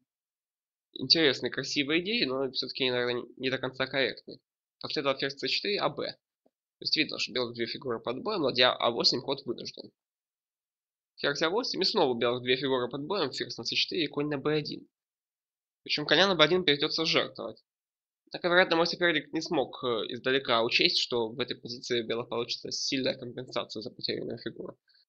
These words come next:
Последовало ферзь Б пять, слон Б один, конь Д два. Вот конь Д два с двойным нападением на ферзя и слона Б один выглядит очень естественным, но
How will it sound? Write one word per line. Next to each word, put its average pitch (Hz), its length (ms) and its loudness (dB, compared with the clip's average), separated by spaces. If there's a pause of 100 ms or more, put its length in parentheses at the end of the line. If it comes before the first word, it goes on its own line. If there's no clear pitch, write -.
(400)
Последовало 143 440 4
ферзь 139 260 2
Б 143 120 2
пять, 147 180 4
слон 135 220 2
Б 139 100 6
один, 196 320 2 (1300)
конь 147 220 0
Д 165 100 0
два. 139 340 -6 (1160)
Вот 165 160 -6
конь 165 180 0
Д 160 80 -6
два 156 500 6 (1300)
с 120 240 -10
двойным 135 280 2
нападением 127 440 0
на 123 60 -2
ферзя 131 320 2
и - 20 -4
слона 127 280 0
Б 123 120 0
один 127 380 0 (720)
выглядит 139 340 2
очень 131 260 2
естественным, 120 680 -2
но 131 400 -4